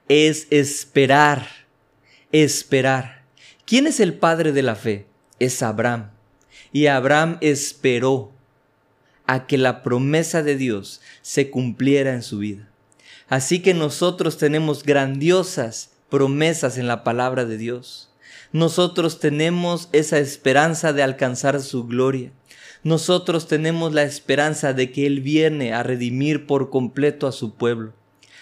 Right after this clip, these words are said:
Así que necesitamos esperar.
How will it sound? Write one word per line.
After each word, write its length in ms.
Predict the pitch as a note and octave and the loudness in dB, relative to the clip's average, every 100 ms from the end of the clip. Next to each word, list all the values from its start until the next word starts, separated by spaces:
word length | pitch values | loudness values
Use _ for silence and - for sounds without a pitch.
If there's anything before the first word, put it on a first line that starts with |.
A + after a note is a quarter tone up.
| - | -8
Así 300 | C3+ C3+ F3+ F3 | -4 -2 -2 0
que 100 | F3 | 0
necesitamos 840 | D#3 C#3 C3 B2 D3+ D3+ D#3 C#3+ - | 0 -4 -4 -4 -2 0 -2 -2 0
esperar. 800 | C#3 C#3 - B2 A#2+ A#2+ - | 0 -2 -2 0 0 -6 -18